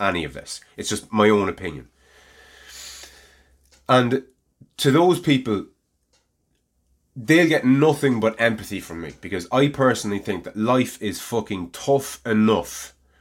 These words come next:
when you're born into the, you know, quote unquote, right body. Okay, so I was born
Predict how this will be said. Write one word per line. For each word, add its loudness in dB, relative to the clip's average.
when -2
you're 4
born 2
into -2
the, -4
you -8
know, -10
quote 0
unquote, 0
right 2
body. -6
Okay, -4
so -2
I 6
was 4
born 0